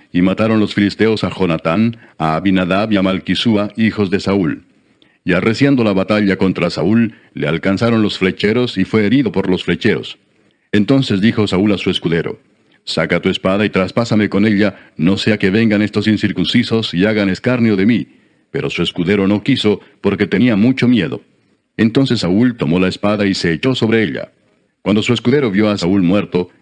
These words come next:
él también se echó sobre su espada y se mató. Así murieron Saúl y sus tres hijos, y toda su casa murió juntamente con él. Y viendo todos los de Israel que habitaban en el valle, que habían huido, y que Saúl y sus hijos eran muertos,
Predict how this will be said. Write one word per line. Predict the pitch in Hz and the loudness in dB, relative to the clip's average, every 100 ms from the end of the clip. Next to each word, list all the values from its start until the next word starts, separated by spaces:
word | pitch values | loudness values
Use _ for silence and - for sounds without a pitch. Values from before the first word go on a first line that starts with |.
| _ | _
él | - 87 | -2 -2
también | 87 107 110 123 | 2 2 2 2
se | 104 | 2
echó | 92 85 113 | 0 0 0
sobre | 98 98 | 0 -2
su | 87 | 0
espada | 87 - 104 104 104 | -4 -2 -2 0 0
y | |
se | 90 87 | 0 0
mató. | 78 73 - - _ _ _ _ _ _ _ | -2 -2 -6 -8 _ _ _ _ _ _ _
Así | - 101 147 | -8 0 2
murieron | 117 98 110 92 | 2 2 2 0
Saúl | 90 85 113 | 0 0 2
y | 120 | 2
sus | - 87 | 0 -2
tres | - 101 | 0 0
hijos, | 110 98 95 - _ _ | 0 0 -2 -4 _ _
y | 90 | -2
toda | - 123 117 | 0 0 0
su | 113 113 | -2 -2
casa | 104 98 98 | -2 0 0
murió | 95 113 113 | 2 2 2
juntamente | 101 92 82 95 95 | 0 0 0 0 0
con | 95 98 | 0 0
él. | 82 50 - _ _ _ _ _ _ _ | 0 -4 -12 _ _ _ _ _ _ _
Y | 104 | 2
viendo | 123 151 143 | 4 2 0
todos | - 113 120 110 | 0 0 0 0
los | 95 | 0
de | 87 | 0
Israel | 87 80 82 95 117 113 | -2 -2 0 0 0 -2
que | 80 | -2
habitaban | 80 80 101 104 | -2 -2 0 0
en | 98 | 0
el | 90 87 | 0 0
valle, | 98 98 110 113 | 0 0 0 -2
que | - | -4
habían | 80 92 | -2 0
huido, | 90 117 95 98 - _ - | 2 2 2 -2 -8 _ -6
y | 87 | -6
que | 85 104 | -2 -2
Saúl | 101 110 139 | 0 2 2
y | 123 | 2
sus | 107 - | -2 0
hijos | 127 104 | 0 0
eran | 107 98 | 0 2
muertos, | 90 113 104 127 - | 2 0 0 -2 -4